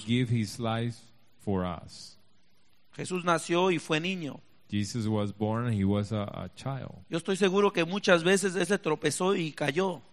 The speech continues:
Speaker 1: I'm sure that many times he, he tripped and he fell.
Speaker 2: Estoy seguro que se raspó en algún momento.
Speaker 1: I'm sure, I'm sure that he scratched his feet at some point.
Speaker 2: Y le dolió.
Speaker 1: And he hurt.
Speaker 2: Y tal vez sangró un
Speaker 1: And
Speaker 2: poquito.
Speaker 1: maybe he bled a little bit.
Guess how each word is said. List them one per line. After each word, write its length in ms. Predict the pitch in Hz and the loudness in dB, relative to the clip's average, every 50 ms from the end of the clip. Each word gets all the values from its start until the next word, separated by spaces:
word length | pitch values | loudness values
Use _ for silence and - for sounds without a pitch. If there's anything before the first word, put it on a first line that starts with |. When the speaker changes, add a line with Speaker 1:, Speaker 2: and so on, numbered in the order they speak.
| - | -6
Speaker 1:
I'm 160 | 110 101 107 | -4 -2 -2
sure 240 | 104 - - 120 120 120 | -2 0 0 0 2 2
that 120 | 120 113 | 0 -2
many 220 | 110 110 113 120 110 | -2 -2 -2 -2 -4
times 380 | 107 - 120 123 120 120 - - | -2 -2 -2 0 -2 -4 -4 -4
he, 320 | 120 110 110 107 110 104 92 | -2 -2 -2 -4 -6 -8 -6
he 280 | 101 107 107 - - - | -6 -6 -6 -8 -12 -14
tripped 360 | - - 135 135 139 139 - | -2 0 0 0 0 -2 -2
and 120 | 135 127 123 | -2 -2 0
he 100 | 120 113 | -2 -2
fell. 440 | - - - 160 165 143 95 87 - - - - - - | -4 -4 -4 -2 -2 -2 -4 -6 -10 -18 -20 -20 -20 -20
Speaker 2:
Estoy 200 | - - 175 170 | -2 0 0 2
seguro 380 | - 185 165 175 190 190 185 | 2 2 4 4 4 4 4
que 100 | - 170 147 | 2 -2 2
se 120 | 147 156 | 2 2
raspó 540 | 139 139 135 - - - - 185 190 196 185 | 2 2 -4 -6 -10 -6 -2 2 2 2 2
en 80 | 156 | 2
algún 260 | 151 139 135 151 160 160 | 0 -2 -2 -2 -4 -4
momento. 460 | 151 147 156 170 165 165 - - - | -4 -2 0 -2 -2 -2 -8 -10 -4
Speaker 1:
I'm 160 | 104 101 104 | -2 -2 -2
sure, 420 | 104 - - 127 127 131 127 123 - - | -2 0 0 2 2 2 0 -2 -4 -4
I'm 200 | 120 117 113 113 | -6 -4 -4 -4
sure 260 | 110 - 131 123 123 | -4 -2 0 0 2
that 120 | 120 123 123 | 2 0 0
he 100 | 117 107 | 0 0
scratched 500 | - - - - 139 135 139 135 - - | -2 -4 0 0 2 2 2 -2 -4 -6
his 140 | 131 117 - | -8 -8 -8
feet 320 | - - 139 135 131 127 | -4 -2 0 0 2 0
at 180 | 123 113 110 101 | 0 -2 -2 -2
some 240 | - 135 131 127 127 | -2 -2 -2 -4 -4
point. 300 | - 160 170 151 104 - | -6 -8 -8 -6 -2 0
Speaker 2:
Y 60 | 135 | 4
le 140 | 143 143 143 | 6 6 6
dolió. 480 | 139 147 147 151 180 220 247 240 185 139 - - - | 6 6 6 6 6 6 6 4 0 -8 -12 -12 -4
Speaker 1:
And 140 | 117 117 113 | -4 -2 0
he 80 | 107 104 | 2 2
hurt. 400 | 104 110 135 160 170 143 104 95 - - - - | 4 4 4 4 2 0 -2 -6 -10 -18 -6 -6
Speaker 2:
Y 120 | 151 147 | -6 0
tal 200 | - 180 170 170 | 6 6 8 8
vez 120 | 185 196 | 6 0
sangró 340 | - 196 175 165 151 165 180 190 | 2 0 0 0 0 0 2 2
un 40 | 196 | 0
Speaker 1:
And 40 | 190 | 0
Speaker 2:
poquito. 340 | - 180 - - 208 220 107 | -4 -6 -4 -4 -4 -2 0
Speaker 1:
maybe 280 | 107 110 110 113 120 | 0 2 2 2 2
he 140 | 120 123 131 | 4 2 2
bled 320 | 120 113 127 135 139 135 131 | 0 0 0 0 0 0 0
a 80 | 123 | -2
little 300 | 120 123 139 156 156 135 | -2 -2 -2 0 0 0
bit. 200 | 101 90 82 - | -2 -2 -6 -8